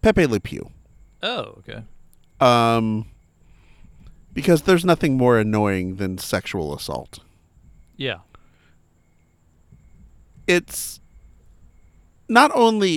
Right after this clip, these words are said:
Speaker 1: is the character extremely problematic, and we look at it today, and him chasing around this poor s-, cat that wants nothing to do with him,
Speaker 2: Uh-huh.
Speaker 1: and it's very cringeworthy, and, like,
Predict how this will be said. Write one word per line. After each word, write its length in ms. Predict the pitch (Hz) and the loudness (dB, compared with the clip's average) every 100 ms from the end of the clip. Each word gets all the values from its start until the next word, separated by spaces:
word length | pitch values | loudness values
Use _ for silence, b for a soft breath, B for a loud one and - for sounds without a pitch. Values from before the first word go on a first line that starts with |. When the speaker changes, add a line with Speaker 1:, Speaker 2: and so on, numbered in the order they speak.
| - | 0
Speaker 1:
is 360 | 143 135 - | -2 -2 -10
the 140 | - 123 | -10 -4
character 520 | 143 123 - 110 92 | 0 0 0 -6 -6
extremely 500 | - - 147 123 107 | -10 -6 -4 -2 -2
problematic, 720 | 98 101 98 95 87 87 - | -2 -2 -2 -6 -6 -6 -8
and 160 | 104 98 | -8 -8
we 120 | 98 | -6
look 220 | 101 101 | -6 -6
at 160 | 98 92 | -6 -6
it 140 | - | -10
today, 500 | - 98 90 87 85 - b b b | -12 -10 -8 -8 -10 -14 b b b
and 120 | 101 | -10
him 240 | 101 113 95 | -6 -6 -6
chasing 380 | - 107 - 98 | -6 -8 -8 -8
around 360 | 95 92 95 | -6 -6 -8
this 160 | 90 - | -8 -10
poor 280 | - 110 95 | -10 -8 -8
s-, 220 | - - - | -10 -16 -14
cat 380 | - 110 80 - | -12 -8 -10 -10
that 100 | 101 | -14
wants 480 | 101 95 92 - - - b b b b b - | -12 -12 -12 -14 -20 -20 b b b b b -14
nothing 540 | - 135 117 117 107 | -6 -2 -2 -2 -6
to 100 | 110 | -6
do 220 | 98 113 | -4 -2
with 160 | 101 92 | 0 -4
him, 300 | 95 82 - _ - | -6 -10 -14 _ -14
Speaker 2:
Uh-huh. 260 | 127 95 90 | -10 -10 -8
Speaker 1:
and 160 | 113 104 | -4 -4
it's 140 | 98 | -6
very 480 | 104 104 113 104 101 | -6 0 0 0 -2
cringeworthy, 960 | - 117 104 95 92 90 87 85 85 - | -8 -8 -6 -6 -6 -6 -8 -10 -12 -12
and, 300 | 85 87 87 | -12 -12 -12
like, 400 | 85 85 - - | -14 -14 -16 -20